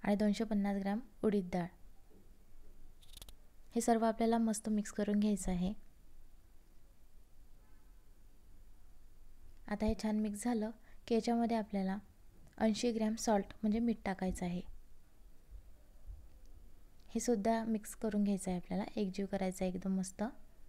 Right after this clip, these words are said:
आणि आत्ता हे आपण दळून घेऊया. दळण्यासाठी माझ्याकडे या पद्धतीची इलेक्ट्रिक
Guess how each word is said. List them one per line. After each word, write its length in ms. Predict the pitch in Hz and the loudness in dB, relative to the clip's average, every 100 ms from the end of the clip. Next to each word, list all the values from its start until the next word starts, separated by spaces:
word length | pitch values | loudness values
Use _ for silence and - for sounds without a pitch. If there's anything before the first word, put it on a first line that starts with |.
| - - - - - - - - - - | -16 -20 -20 -20 -20 -20 -20 -20 -16 -2
आणि 200 | 190 196 | 2 2
आत्ता 280 | 190 - 214 | 0 0 2
हे 100 | 214 | 2
आपण 280 | 214 254 | 0 0
दळून 260 | 247 208 196 | 4 4 4
घेऊया. 300 | 185 180 170 - - - - - | 2 0 -2 -6 -14 -16 -12 2
दळण्यासाठी 600 | 196 202 220 240 247 240 | 6 6 4 0 0 2
माझ्याकडे 600 | 226 196 202 202 208 208 - | 2 4 4 4 2 2 0
या 180 | 202 202 | 2 2
पद्धतीची 560 | - 202 208 196 220 | 2 0 0 0 2
इलेक्ट्रिक 580 | 208 196 185 - 208 - | 2 2 -2 -2 -2 -4